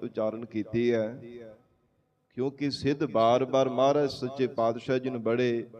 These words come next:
ਗੁਹਜ ਸਵਾਲ ਪੁੱਛਦੇ ਸਨ। ਸਤਿਗੁਰੂ ਜੀ ਉਹਨਾਂ ਦੀ ਸ਼ੰਕਿਆ ਦੀ ਨਿਵਰਤ ਕਰਨ ਲਈ ਪਾਵਨ ਬਾਣੀ ਰਾਹੀਂ ਜਵਾਬ ਦਿੰਦੇ ਔਰ ਸ਼ੰਕਿਆ ਤੇ ਭਰਮਾਂ ਤੋਂ ਰਹਿਤ ਕਰ ਦਿੰਦੇ ਸਨ।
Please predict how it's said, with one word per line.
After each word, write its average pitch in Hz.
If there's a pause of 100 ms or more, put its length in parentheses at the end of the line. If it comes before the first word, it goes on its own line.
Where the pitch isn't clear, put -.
(140)
ਗੁਹਜ 151
ਸਵਾਲ 120
ਪੁੱਛਦੇ 127
ਸਨ। 107 (1120)
ਸਤਿਗੁਰੂ 131
ਜੀ 147
ਉਹਨਾਂ 151
ਦੀ 151
ਸ਼ੰਕਿਆ 139
ਦੀ 143
ਨਿਵਰਤ 139
ਕਰਨ 123
ਲਈ 117
ਪਾਵਨ 120
ਬਾਣੀ 113
ਰਾਹੀਂ 120
ਜਵਾਬ 110
ਦਿੰਦੇ 107 (1160)
ਔਰ 123
ਸ਼ੰਕਿਆ 131
ਤੇ 143
ਭਰਮਾਂ 120
ਤੋਂ 123
ਰਹਿਤ 143
ਕਰ 120
ਦਿੰਦੇ 113
ਸਨ। 110